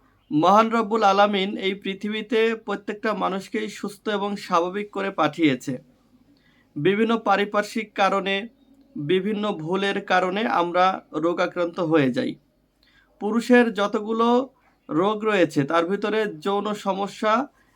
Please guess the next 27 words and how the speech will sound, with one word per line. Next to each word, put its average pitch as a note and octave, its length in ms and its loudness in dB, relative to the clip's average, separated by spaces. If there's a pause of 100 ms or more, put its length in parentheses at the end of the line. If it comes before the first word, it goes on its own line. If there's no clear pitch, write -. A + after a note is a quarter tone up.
(140)
এটা F3+ 140 -4
একটি G3+ 140 -4
কমন G3+ 320 0
সমস্যা। C3+ 640 -2 (1400)
পুরুষের A#3+ 420 4
যতগুলো A#3+ 760 4 (480)
যৌন G#3+ 280 0
সমস্যা A3 480 0
রয়েছে, F#3+ 420 0
তার F#3 220 0
ভিতরে G3 300 -2
এক F3+ 320 -2
নম্বর G3 240 0
হলো A3 380 0 (540)
দ্রুত G#3+ 420 0
বীর্যপাত, D#3+ 760 0 (1200)
মানে E3+ 220 2
টাইম A3 420 4
কম F3 280 2
পাওয়া। C3+ 380 0 (800)
দ্বিতীয় G#3+ 420 -2
নাম্বার A#3 340 2
হচ্ছে A#3+ 460 2 (440)
ইরেকশনের A3+ 540 0
সমস্যা, E3+ 500 0
ইরেকটাইল G3 440 -2
ডিসফাংশন F#3 680 -4